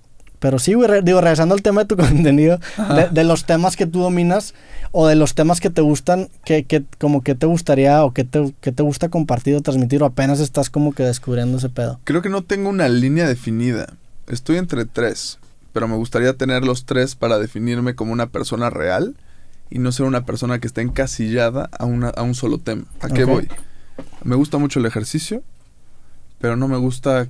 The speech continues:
Speaker 2: que crean que soy una persona perfecta y que soy fit y que estoy musculoso y que tengo cuadros y que solo como bien y no chupo. La neta, me gusta mucho el alcohol.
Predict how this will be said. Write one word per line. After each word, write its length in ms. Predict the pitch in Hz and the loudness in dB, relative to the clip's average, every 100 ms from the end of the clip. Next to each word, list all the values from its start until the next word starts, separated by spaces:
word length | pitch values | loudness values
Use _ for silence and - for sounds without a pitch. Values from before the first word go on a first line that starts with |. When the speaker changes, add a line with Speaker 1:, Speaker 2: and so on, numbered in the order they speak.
| - | -4
Speaker 2:
que 360 | 117 110 110 113 | -2 0 0 -2
crean 320 | 117 120 123 | -4 -2 -2
que 100 | 123 | -4
soy 160 | 120 120 | -4 -2
una 140 | 120 | -2
persona 340 | 113 113 123 117 | -4 -4 -4 -4
perfecta 500 | 117 113 113 - 117 | -6 -4 -4 -4 -4
y 40 | |
que 100 | 113 | -4
soy 180 | 117 113 | -4 -4
fit 320 | - 120 117 | -2 -4 -4
y 60 | 113 | -8
que 80 | |
estoy 200 | 117 - | -8 -6
musculoso 520 | 120 117 - 120 117 - | -6 -6 -4 -4 -6 -8
y 20 | |
que 100 | 131 | -10
tengo 300 | 120 120 117 | -6 -6 -6
cuadros 460 | - 117 117 123 - | -2 -2 -2 -6 -8
y 40 | |
que 100 | - | -10
solo 220 | 120 123 | -6 -6
como 240 | 123 117 110 | -4 -6 -4
bien 220 | 117 120 | -2 -2
y 60 | 120 | -4
no 140 | 120 | -6
chupo. 340 | 123 139 135 - - - - - - - - | -2 -4 -4 -16 -18 -18 -20 -20 -20 -20 -14
La 260 | - 95 | -8 -6
neta, 240 | 117 127 135 | -4 -4 -4
me 100 | 113 | -4
gusta 280 | 107 - 110 | -4 -6 -6
mucho 220 | 107 110 | -6 -4
el 40 | 110 | -4
alcohol. 380 | 110 143 139 | -2 -4 -4